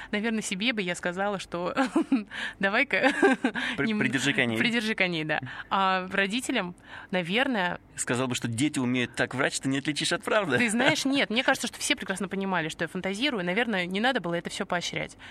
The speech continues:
Speaker 1: Но, м, мои родители пытались сделать так, чтобы я максимально творчески была развита и так далее. И они, наоборот, это все поощряли, никогда не делали вид, что они поняли, что я вру. Более того, они, они могли мне задавать наводящие вопросы, но, знаешь, не с целью,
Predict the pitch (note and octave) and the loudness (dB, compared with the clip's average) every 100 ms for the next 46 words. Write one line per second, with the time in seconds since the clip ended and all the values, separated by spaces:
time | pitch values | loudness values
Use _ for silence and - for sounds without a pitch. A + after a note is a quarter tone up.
0 | - - G3 G3 D3+ - F3+ F3+ F3 F3+ | -10 -4 -2 0 -2 -4 -6 -4 -4 -2
1 | F#3 G#3 G3 - F3+ F3 F3+ E3+ F3 F3 | -2 -2 -4 -6 -6 -4 -4 -4 -4 -4
2 | E3 - E3+ E3+ G3 - A3 F#3+ D#3+ F3 | -6 -8 -6 -4 -2 -2 0 -2 -2 -6
3 | F3+ - - D3+ E3+ G#3 F#3 F3+ F3 D#3+ | -6 -6 -6 -8 -8 -6 -2 -2 -2 -6
4 | - E3 - - - D#3 D#3+ D#3 D#3 F#3 | -4 -4 -4 -6 -8 -6 -6 -6 -8 -8
5 | F#3 F3+ A#3+ C4+ A3 - - - - F3+ | -8 -2 -2 -2 -4 -8 -18 -20 -10 -6
6 | E3+ E3+ F#3+ G3+ F#3 F3+ G3+ F#3 - F3+ | -2 -2 -2 -2 -2 -2 -4 -8 -8 -6
7 | F3+ F3 G#3 A#3 F3+ G3 A3 G#3 G3+ E3+ | -6 -2 -2 -2 -2 -2 -2 0 -2 -2
8 | E3 E3 E3 F3 F3 - - - - E3 | -2 -4 -4 -6 -8 -10 -14 -12 -6 -4
9 | D#3+ D#3+ - - - - F#3+ - G#3+ D#3+ | -2 -4 -8 -20 -6 -4 -4 -2 -2 -2
10 | D3 - E3 D#3+ D3+ C3+ E3 E3 G#3+ C#4+ | -4 -6 -6 -4 -4 -6 -8 -4 -4 -6
11 | - - - - - - - - - F3 | -12 -20 -20 -20 -20 -20 -20 -20 -10 -2
12 | A3+ G#3 E3+ D#3+ D3 D3 F3+ F3 F#3 G#3 | 0 0 -2 -2 -2 0 0 -2 -2 -2
13 | G3+ G#3 G3+ F3+ F#3+ F#3 - F#3+ G#3 G3+ | -2 -2 -2 0 0 -2 -4 -4 -2 -2
14 | - F3 F3 C4 D4 - D#3 F3 A#3 - | -2 -2 -2 -2 -2 -4 -4 -2 -2 -2
15 | E3+ - C#4 B3+ E3 E3 | -6 -4 -2 -2 -4 -8